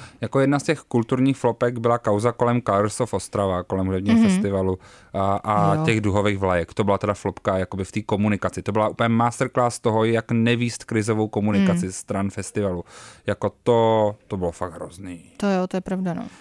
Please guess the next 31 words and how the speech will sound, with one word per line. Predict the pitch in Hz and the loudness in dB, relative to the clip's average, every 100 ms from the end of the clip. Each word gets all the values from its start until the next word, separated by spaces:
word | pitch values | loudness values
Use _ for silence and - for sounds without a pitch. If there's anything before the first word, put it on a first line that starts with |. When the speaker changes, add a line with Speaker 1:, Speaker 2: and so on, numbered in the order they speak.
| - | -14
Speaker 1:
Takže | - 110 | -8 -4
to | 120 | 0
byla | 123 | 0
taková | 113 113 | 2 0
flopka | 104 - 98 - - 80 - - - | -2 -2 -2 -4 -6 -6 -8 -14 -4
Speaker 2:
Mhm. | 98 | 0
Speaker 1:
za | 87 | 2
mě | 95 | 0
dost. | 85 82 - - - 127 | -2 -6 -14 -18 -6 2
A | 120 120 120 - | 4 6 4 2
potom | 139 131 165 | 0 2 4
jako, | 165 - 190 156 - _ - _ | 2 4 4 4 -2 _ -20 _
je | 120 | -2
to | 117 | 2
hrozný, | 135 135 139 165 104 101 | 4 4 2 2 0 0
ale | 107 117 | 2 2
jako | 113 123 | 2 -2
skoro | - 127 127 | -2 0 0
cokoliv, | - - 131 | 2 2 2
co | 131 | 2
dělá | 127 127 | 2 4
Nela | 123 127 | 4 2
Slováková, | - 127 127 139 117 104 | 2 2 2 2 2 4
je | 98 | 2
flopka. | - 113 - - 90 - - | 2 -2 2 2 4 0 0
Speaker 2:
<laughs> | - 220 - | -2 -2 2
Speaker 1:
Jakože | 165 | 4
opravdu, | 170 180 208 180 113 | 4 4 2 2 0
to | - | 4
je | 127 127 123 120 - _ - 170 | 4 6 4 2 -4 _ -2 2
easy. | 160 107 | 4 2